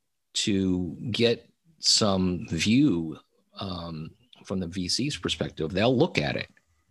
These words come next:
The challenge is in earlier stages, especially at seed stage, and oftentimes even at Series A. So if you are a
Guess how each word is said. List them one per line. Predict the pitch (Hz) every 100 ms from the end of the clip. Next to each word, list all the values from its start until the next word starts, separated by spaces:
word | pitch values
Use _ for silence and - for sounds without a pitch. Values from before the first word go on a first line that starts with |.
| _ _ _ _ _ _ _ _ -
The | 113
challenge | - - 170 185 143 110 104
is | 101 101
in | 95 90 -
earlier | 117 127 113 82
stages, | 71 - 73 67 64 60 - - _ _ -
especially | 117 - - 127 160 139 127
at | 90 -
seed | - - 127 123
stage, | - - 67 67 139 - - - _ _ _ _ _ _ -
and | 98 92 92 87 - - - _ - -
oftentimes | 117 156 - 139 135 110 104 95
even | 101 95
at | 90
Series | - 95 87 80
A. | 82 78 65 - _ _ _ _ _ _
So | - 98
if | 90
you | 110 120
are | 107 104
a | 92 82